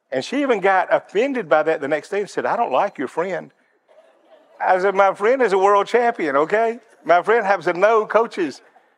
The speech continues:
Uh, and so leadership is the key. That's why we want to grow in leadership. If we can change that one thing, it'll give us ten benefits.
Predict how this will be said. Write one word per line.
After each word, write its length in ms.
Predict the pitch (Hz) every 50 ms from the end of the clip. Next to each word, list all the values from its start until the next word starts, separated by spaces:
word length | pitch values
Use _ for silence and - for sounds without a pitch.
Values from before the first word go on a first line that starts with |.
| _ _ _ -
Uh, 280 | - 165 170 170 160 - 170 185 190 -
and 180 | 180 175 170 -
so 280 | - 190 175 165 147 - _ _
leadership 580 | - 139 139 175 214 208 185 156 - - 156 143
is 80 | 139 131
the 60 | 131
key. 240 | - - 131 104 - _ - - _ _ _ _ _ _ -
That's 200 | 196 220 - -
why 100 | 240 214
we 100 | 202 190
want 160 | 180 180 160
to 60 | 139
grow 180 | 147 170 165 156
in 100 | 143 147
leadership. 420 | 175 190 151 143 - - - - -
If 100 | 135 123
we 100 | 170 208
can 140 | - 185 147
change 380 | - - - 180 180 165 -
that 200 | 165 147 123 120
one 500 | 117 120 139 165 214 269 294 302 285 247
thing, 560 | - - 147 131 127 123 123 123 123 127 135 _ _ _ _ _ _ _ _ _ -
it'll 220 | 160 165 165 156
give 240 | 147 160 185 175 160
us 200 | 156 143 - -
ten 300 | - - 240 262 247 208
benefits. 640 | 185 226 202 180 - - 120 95 - - - -